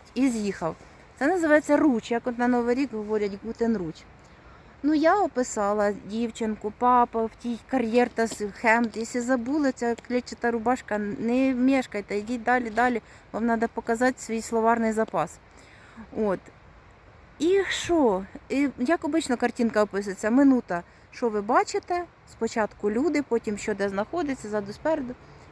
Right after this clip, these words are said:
потім ва-, ваша думка, припущення, е, е, майнунг, потім ваше ерфарунг і рінерунг, тобто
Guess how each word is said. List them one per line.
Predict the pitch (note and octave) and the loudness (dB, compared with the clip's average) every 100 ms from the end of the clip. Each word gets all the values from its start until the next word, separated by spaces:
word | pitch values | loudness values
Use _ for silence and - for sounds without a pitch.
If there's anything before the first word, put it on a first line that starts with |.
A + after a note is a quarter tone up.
| - | -6
потім | C#4+ C4+ A3 G#3 G3+ | 0 0 0 -4 2
ва-, | A3+ A#3 - | 2 2 0
ваша | G3 A3+ A#3 A3 G3+ F#3+ F#3 | 0 0 0 -2 0 2 0
думка, | F#3 G3 D#4+ F#4+ - D#4+ D#4+ D#4+ - | -2 -4 -4 -4 -2 0 0 -2 -4
припущення, | G3+ G3 - A#3 F4+ - E4 D#4+ D#4 D#4 - - - - | -6 -6 -8 -4 -4 -2 0 2 2 -2 -6 -16 -20 -10
е, | F#3+ | -4
е, | F#3+ F3+ F3+ F3+ F3 | -4 -2 -2 -4 -4
майнунг, | F#3 A3+ E4 E4 D4+ D4 D4 - G3+ G3+ - - - - | -2 2 2 4 4 4 2 -2 -10 -12 -14 -20 -20 -6
потім | A#3 D4 C4 | -6 -2 0
ваше | A3+ A3+ - | 2 2 0
ерфарунг | F#3+ F#3+ - C4 C#4+ C4+ B3 - | -6 -4 -2 0 2 0 -2 -2
і | A3+ | -2
рінерунг, | A3 G#3 F3+ E3 D#3+ - | 0 -2 -2 -4 -6 -8
тобто | E3+ - F3+ | -12 -8 -8